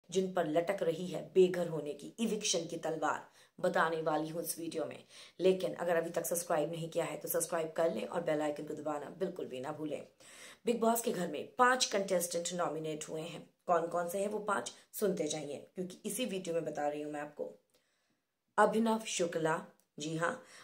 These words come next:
सोर्सेज की माने तो अभिनव शुक्ला भी इस हफ्ते नॉमिनेटेड हैं। कश्मीरा शाह, मन्नू पंजाबी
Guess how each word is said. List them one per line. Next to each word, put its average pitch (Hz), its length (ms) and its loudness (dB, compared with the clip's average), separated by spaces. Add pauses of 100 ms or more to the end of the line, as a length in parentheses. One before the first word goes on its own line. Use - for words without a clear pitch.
(260)
सोर्सेज 202 440 0
की - 100 -4
माने 185 320 0
तो - 140 -2
अभिनव 180 320 4
शुक्ला 185 360 2
भी 190 140 0
इस 185 260 -4
हफ्ते 165 260 0
नॉमिनेटेड 156 540 0
हैं। 196 200 -4 (680)
कश्मीरा 208 680 4 (280)
शाह, 165 420 4 (1080)
मन्नू 202 420 6 (440)
पंजाबी 160 600 0